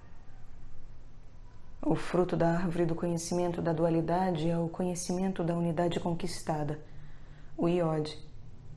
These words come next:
O nome divino, Yod He Vav He.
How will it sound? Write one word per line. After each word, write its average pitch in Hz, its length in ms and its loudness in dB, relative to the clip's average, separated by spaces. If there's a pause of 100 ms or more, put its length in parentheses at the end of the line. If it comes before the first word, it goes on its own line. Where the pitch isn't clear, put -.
(480)
O 226 120 8
nome 220 480 6
divino, 160 600 2 (720)
Yod 156 320 4
He 202 300 4
Vav 160 500 0
He. 165 160 -4